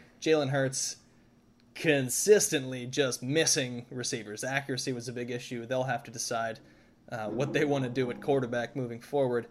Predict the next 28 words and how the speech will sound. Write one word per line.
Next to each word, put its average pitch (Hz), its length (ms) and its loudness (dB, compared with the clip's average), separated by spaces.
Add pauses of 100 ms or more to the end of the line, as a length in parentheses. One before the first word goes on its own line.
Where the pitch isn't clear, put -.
(600)
Quick 302 220 -2
note 143 240 2
to 139 80 -6
the 131 80 2
listener, 135 460 2
any 233 180 2
noise 170 420 4
that 135 120 -2
you're 127 100 -2
hearing, 127 460 0
uh, 123 180 -6
through 147 160 0
your 135 180 2
audio 151 320 6
right 123 200 -2
now 120 260 -4
is 123 160 -4
just, 143 300 6 (100)
of 143 260 0
course, 165 460 6
the 151 140 2
classic 156 480 -2
construction 135 640 0 (120)
outside 131 380 -2
of 120 80 -8
where 120 140 0
I 147 160 6
live, 110 320 -4